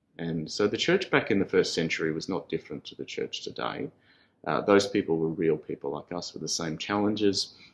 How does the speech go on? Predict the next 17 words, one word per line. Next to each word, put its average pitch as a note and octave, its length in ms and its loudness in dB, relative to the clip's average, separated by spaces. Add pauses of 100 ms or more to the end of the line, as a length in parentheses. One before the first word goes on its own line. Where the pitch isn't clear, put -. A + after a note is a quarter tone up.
the - 80 -10
same E2+ 260 2
weaknesses, F2+ 560 0
but F#2+ 160 2
also G#2 300 6
the D#2 100 2
same E2 320 0
opportunities, - 920 -4 (340)
uh, C#2+ 80 -6
to - 160 -8
grow D#2 420 -2 (160)
into - 240 -8
maturity D#2 500 -2
as - 140 -6
followers D2 400 0
of - 140 -14
Jesus. - 500 -8